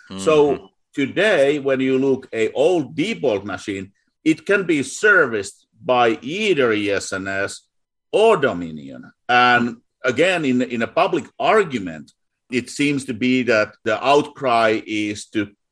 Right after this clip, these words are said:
Speaker 2: claim all Diebold machines are Dominion machines. That's, th-, nothing could be further for the truth. So that's, that's one part.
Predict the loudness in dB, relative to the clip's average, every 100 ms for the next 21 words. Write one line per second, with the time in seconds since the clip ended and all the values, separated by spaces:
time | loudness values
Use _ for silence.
0 | -6 0 2 0 0 0 0 0 -2 -2
1 | -4 -4 -6 -4 -4 -4 -8 -14 _ _
2 | _ 2 4 4 4 2 0 2 0 -2
3 | -2 -2 -4 -6 -8 -2 -2 -4 -16 -8
4 | -6 -6 -6 -4 -4 -4 -6 -4 -6 -2
5 | 0 0 0 -2 -4 -6 -2 0 0 -4
6 | _ _ _ _ _ _ -2 2 4 4
7 | 2 -4 _ _ _ _ _ 0 0 0
8 | -2 -2 -2 0 0 0 -4 -8 -8